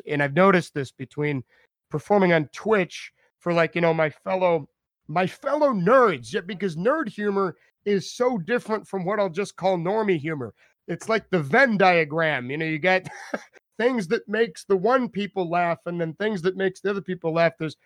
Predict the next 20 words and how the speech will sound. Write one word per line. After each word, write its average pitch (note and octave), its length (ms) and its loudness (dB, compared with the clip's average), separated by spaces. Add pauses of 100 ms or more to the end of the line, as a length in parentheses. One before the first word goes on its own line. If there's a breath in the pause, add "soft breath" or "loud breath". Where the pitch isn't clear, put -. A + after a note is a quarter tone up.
(200)
only G#3+ 320 4
so A#3+ 340 4
much G#3 360 4
overlap G3+ 600 4
between F3+ 400 0
those E3+ 220 -2
two - 200 -8
groups D#3 560 -4 (440)
that E3 100 2
I E3+ 120 4
was D#3 120 -2
like, E3+ 220 0
"Well, E3+ 140 2
I F#3 180 0
think D#4+ 340 -8
they're C4 120 0
gonna G3+ 240 2
like F#3+ 360 2
this D#3+ 280 -2
stuff D3+ 280 -6